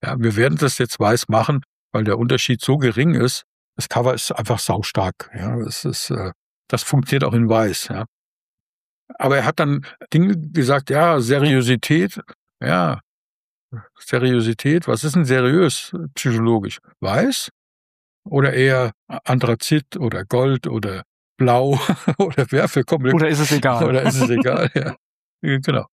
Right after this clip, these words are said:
Speaker 1: Also sehr, sehr, sch-, sehr, sehr spannend, ja. Ein, ein, ein Buch ist kein Kunstwerk, das, das verstehen viele nicht. Äh, sondern, also die, die, was, viele haben so, so eine Idee und dann muss das gemacht werden. Es ist ein Kommunikationsdesign.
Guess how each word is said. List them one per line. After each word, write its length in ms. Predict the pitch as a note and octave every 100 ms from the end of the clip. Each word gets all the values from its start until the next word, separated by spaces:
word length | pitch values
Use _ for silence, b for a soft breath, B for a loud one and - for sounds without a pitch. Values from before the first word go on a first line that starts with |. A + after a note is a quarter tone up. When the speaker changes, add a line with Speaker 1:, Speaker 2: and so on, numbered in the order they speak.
| _ _ -
Speaker 1:
Also 220 | C#3 B2+
sehr, 280 | A2 C3 C#3+
sehr, 200 | B2+ A#2+
sch-, 160 | - -
sehr, 260 | A2 C3 C#3
sehr 140 | A2+
spannend, 440 | G#2+ - G#2+ F2+ G2
ja. 140 | G2 A#2+ _ _ _ _ _ _ A3
Ein, 200 | D3+ C#3
ein, 140 | C#3+ C#3
ein 160 | B2 A2
Buch 200 | F3 -
ist 180 | - -
kein 260 | D#3+ G3
Kunstwerk, 560 | - G#3+ - - G#2+ G#2+
das, 180 | B2+ -
das 180 | B2 -
verstehen 400 | B2 - F#3+ G#3+
viele 300 | - G#2 F#2+
nicht. 180 | E2+ - _ _ _ _
Äh, 140 | E3
sondern, 460 | B2 C3 B2 A#2+ -
also 220 | - A#2
die, 240 | A#2 C#3+ -
die, 280 | C3+ A#2+ G#2+ _ _
was, 220 | - - - _ _
viele 320 | - F3+ F3
haben 140 | C#3+ D#3
so, 160 | D3+
so 120 | E3 C#3+
eine 100 | C#3+
Idee 440 | B2 - D3+ G#3
und 140 | D3
dann 160 | A#2 C3
muss 280 | C#3+ A3+ -
das 220 | F#3+ -
gemacht 400 | D#3+ C#3 - -
werden. 280 | - - - _ _ _ _ _
Es 240 | - D3
ist 140 | D#3+ C#3+
ein 80 | C3+
Kommunikationsdesign. 1400 | D3+ D3 C3+ C3+ - G#3 B3 - - G#2+ G2 E2+ F2